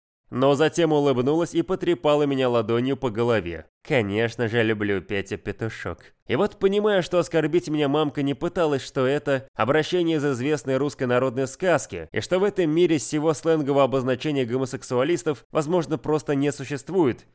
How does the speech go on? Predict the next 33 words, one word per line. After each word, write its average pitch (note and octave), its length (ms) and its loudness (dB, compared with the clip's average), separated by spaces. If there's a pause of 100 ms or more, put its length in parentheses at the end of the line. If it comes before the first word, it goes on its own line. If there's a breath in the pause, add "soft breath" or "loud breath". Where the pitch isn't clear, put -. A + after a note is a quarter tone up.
но G#2+ 160 -2
мне C3 160 0
стоило D3 380 0
больших C3+ 480 2
усилий D#3 400 0
удержаться B2+ 640 0
от C3 100 -8
недовольной B2 600 0
гримасы. G#2+ 680 -4 (160)
Но D3+ 240 2
все-таки F#3+ 380 -4
справился C#3+ 760 2 (240)
и, - 120 -2
продолжая C#3+ 580 2
проникновенно B2+ 680 0
заглядывать A2+ 600 0
ей A#2 100 0
в G#2 80 -4
глаза, G#2 460 0
произнес: A#2+ 640 -4 (240)
«Просто D3+ 320 -4
я D3 160 0
вижу, C#3 300 -2
что A#2+ 200 -4
вы A#2 100 2
относитесь A#2 520 -4
ко B2 160 -4
мне B2 200 -2
иначе, C#3 380 -4
чем A2+ 220 -8
к - 80 -12
остальным A#2 420 -4
мужчинам. F2 520 -8